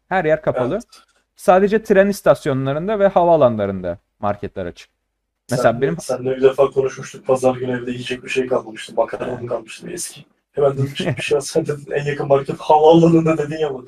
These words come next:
Speaker 1: Evet. Mesela ben, benim buradan markete gitmek istiyorsam altmış kilometre gitmem lazım. Ya da diğer tarafa altmış kilometre gidip Fransa'dan alışveriş yapabilirim.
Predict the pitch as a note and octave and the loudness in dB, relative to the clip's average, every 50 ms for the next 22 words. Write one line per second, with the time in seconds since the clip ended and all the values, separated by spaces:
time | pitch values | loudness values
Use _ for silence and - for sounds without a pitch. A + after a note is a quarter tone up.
0 | - C3+ C#3 C#3+ C3+ A2+ - _ - B2 B2+ - E3 D#3 D#3 D#3+ D#3+ E3 D#3+ F3+ | -4 0 2 2 2 2 0 _ -6 -6 -2 0 0 2 0 -2 -4 0 2 2
1 | G3 G#3+ G#3 F#3 E3+ D#3+ G#3 A#3 A3 G3 F3+ F3 F3 - F#3 F3 G3+ F#3 F3+ - | 4 4 4 2 4 4 2 2 2 2 2 2 2 0 0 0 0 -2 -2 -2
2 | - G3 F#3+ - - - G3+ E3+ - A3+ G#3 F#3 E3 - - G3 - - F#3+ D#3 | -4 -6 -6 -6 -4 -2 -2 -2 0 0 0 0 -2 -2 -4 -6 -4 -2 -2 0
3 | C#3+ C3 B2+ - D#3+ D3+ - - F3+ F3 C3 A#2+ A#2+ A2+ - E3 A3+ B3+ - - | 0 0 0 -2 -4 -6 -4 -4 -2 -2 0 0 0 0 0 0 -4 -6 -8 -6
4 | F3 E3+ E3+ F#3 F3+ E3+ F#3 F3+ F#3+ F#3+ - E3+ D3+ - D3+ C3+ C#3 - - - | -4 -2 0 0 2 4 4 4 4 4 4 2 4 4 2 2 0 -2 -6 -10
5 | - - D#3+ D3+ C3+ C3 B2+ - C3+ C3+ E3 A3 - _ - F#3+ F3+ F#3 F#3+ - | -6 -4 -2 0 0 0 0 -2 -2 -2 -2 -4 -6 _ 2 2 4 4 2 2
6 | D3 B2 A2+ G#2+ G#2 G#2 - - G#2 G2 - - F#2 - F2+ F2 F2+ F2 E2 E2+ | 2 2 2 2 0 -4 -6 -8 -10 -10 -8 -10 -10 -8 -8 -10 -8 -10 -10 -12